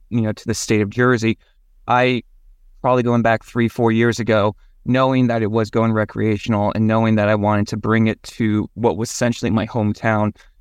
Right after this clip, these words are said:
I really began working with a lot of the local businesses. And a lot of this ties back to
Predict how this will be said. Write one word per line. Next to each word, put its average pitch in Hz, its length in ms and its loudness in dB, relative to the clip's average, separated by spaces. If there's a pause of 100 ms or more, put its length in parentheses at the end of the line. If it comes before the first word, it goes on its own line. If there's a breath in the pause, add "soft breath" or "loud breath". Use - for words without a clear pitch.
(260)
I 131 80 0
really 127 380 2
began 113 440 0
working 110 580 -2
with 107 320 0
a 110 60 -2
lot 107 180 2
of 98 60 0
the 101 80 -4
local 104 280 -2
businesses. 101 580 -4
And 117 180 -2
a 110 60 0
lot 123 220 0
of 120 40 0
this - 320 -4 (500)
ties 117 380 0
back 104 380 -2
to 107 480 0